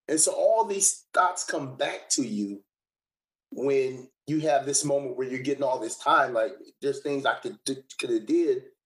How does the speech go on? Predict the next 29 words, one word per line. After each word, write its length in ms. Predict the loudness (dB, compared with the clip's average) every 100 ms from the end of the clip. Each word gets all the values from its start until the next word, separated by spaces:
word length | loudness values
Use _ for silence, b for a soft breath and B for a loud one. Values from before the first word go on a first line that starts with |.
| _ _ _ -8
and 140 | -8
could 120 | 0 4
still 320 | 6 4 2
do. 280 | -6 -8 -14 _ _ _ _ _ _ -2
And 480 | 0 2 0 -4 -10 _ _ _ _ _ _
in 140 | -2 -2
the 60 |
moment 360 | 2 2 2 -2
that 100 | -2
I'm 100 | 0
in 80 | -2
the 60 |
court, 300 | 0 0 0
this 140 | -4 -6
is 80 |
prior 340 | -4 2 2 2
to 80 | 0
sentencing, 640 | 0 0 -2 -2 -2 -6 _ _ _ _ _ -2
I'm 160 | 0
just 220 | -2 -2
looking 200 | -2 -2
around 300 | 0 2 2
at 60 | 0
my 120 | -6
family, 600 | -2 -2 0 -2 -2 -4 _ _ _ _ _ _ _ _ _ -6
and 80 |
I'm 120 | -2 0
like, 240 | 0 0
"Man, 180 | -2